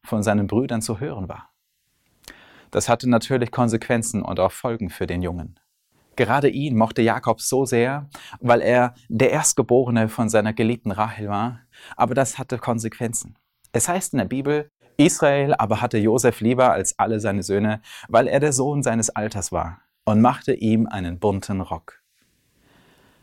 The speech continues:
Josef war dieser geliebte Sohn. Er bekam einen bunten Mantel und das führte dazu, dass natürlich die Brüder umso neidischer wurden. Man sieht später auch im Leben von Josef, dass er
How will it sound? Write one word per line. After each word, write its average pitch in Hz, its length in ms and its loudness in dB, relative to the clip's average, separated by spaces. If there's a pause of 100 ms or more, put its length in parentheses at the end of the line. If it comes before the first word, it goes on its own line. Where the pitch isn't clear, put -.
(160)
Josef 110 640 0
war 110 260 4
dieser 113 280 0
geliebte 104 440 -2
Sohn. 85 360 -6 (440)
Er 226 120 6
bekam 147 520 0
einen 101 400 -4
bunten 127 400 0
Mantel 117 480 2 (360)
und 117 200 4
das - 380 0 (260)
führte 190 300 2
dazu, 113 260 -2
dass 113 140 -6
natürlich - 480 -6
die 107 100 0
Brüder 113 440 -2
umso 127 360 -4
neidischer 110 520 -4
wurden. - 280 -12 (720)
Man 113 160 4
sieht 170 200 0
später 170 420 0
auch - 120 -4
im 101 100 -2
Leben 117 260 2
von 101 160 -4
Josef, 117 460 -2 (260)
dass 120 300 2
er 117 480 4